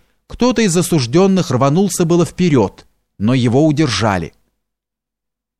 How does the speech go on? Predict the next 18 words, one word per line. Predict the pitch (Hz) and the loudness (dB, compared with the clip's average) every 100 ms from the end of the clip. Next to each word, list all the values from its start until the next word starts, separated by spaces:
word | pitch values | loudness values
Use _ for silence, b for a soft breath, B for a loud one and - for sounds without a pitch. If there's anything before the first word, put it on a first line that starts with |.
| _ | _
По | - 131 | -2 -2
окончании | 143 147 131 156 156 156 151 | 0 0 0 0 0 0 -2
экзекуции | 110 135 - 190 180 - 107 82 - _ _ - | -2 -4 -2 -2 -2 -4 -2 -4 -8 _ _ -6
палач | 139 175 226 - - - | -2 2 0 -2 -8 -8
сбросил | 98 101 131 185 - 151 | -10 -4 0 0 0 -4
с | - | -2
себя | 143 135 | -2 0
полумертвую | 131 139 135 131 143 123 120 127 | 0 0 0 2 0 0 -2 0
Наталью | 120 113 117 104 | 0 0 0 0
Федоровну, | 98 151 190 185 185 175 170 151 _ _ _ _ - | 0 0 0 2 0 2 0 -4 _ _ _ _ -2
то | 220 | 0
была | 214 214 202 | 2 4 4
еще | 185 - 175 | 2 0 -2
только | 170 165 143 | 0 -2 0
первая | 135 156 202 190 175 131 | -2 0 0 0 0 -2
часть | - 131 147 139 - - | 0 0 0 -2 -8 -14
обещанного | - 117 120 131 - 131 127 120 | -4 0 0 0 -2 -2 0 0
милосердия. | 120 120 117 - 117 104 85 82 76 | 0 0 0 -2 -2 -2 -4 -10 -14